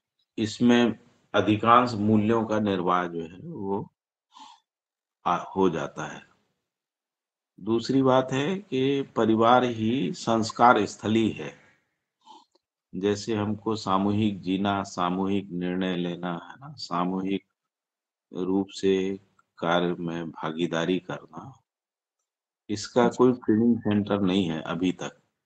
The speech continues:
Speaker 1: औपचारिक शिक्षा में भी नहीं है। प्रजातांत्रिक एक, प्रजातांत्रिक जो प्रणाली है वो एक संकल्पना है, लेकिन उसका आचरण जो है,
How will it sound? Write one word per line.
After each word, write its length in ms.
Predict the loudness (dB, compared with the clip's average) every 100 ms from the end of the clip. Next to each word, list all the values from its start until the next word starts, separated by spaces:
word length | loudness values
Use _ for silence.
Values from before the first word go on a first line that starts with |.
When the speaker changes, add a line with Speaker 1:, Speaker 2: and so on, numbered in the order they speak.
| -4
Speaker 1:
औपचारिक 520 | -4 0 2 2 0
शिक्षा 360 | -6 -6 -4
में 180 | -2 -2
भी 140 | -2 -4
नहीं 260 | -6 -8
है। 100 | -12 -16 _ _ _ _ _ _ _ _ _ _ _ _ _ _ _
प्रजातांत्रिक 840 | -4 6 8 8 6 4 2 -2 0
एक, 180 | -2 -2 _ _ _ _ _ _ _ _ _ _ _ _ _ _
प्रजातांत्रिक 880 | 0 4 4 4 0 0 -4 -6
जो 140 | -2 -2
प्रणाली 520 | -2 -6 -4 -4 -4
है 140 | -6
वो 160 | -10 -6
एक 300 | -4 -4 -6
संकल्पना 760 | -8 -8 -2 0 0 0 0 0
है, 220 | -4 -10
लेकिन 400 | -10 -10 -8 -6
उसका 360 | -6 -8 -2
आचरण 800 | -2 -2 -4 -6 -6 -4 -2 -2
जो 120 | -4 -6
है, 500 | -6 -12 -12 -16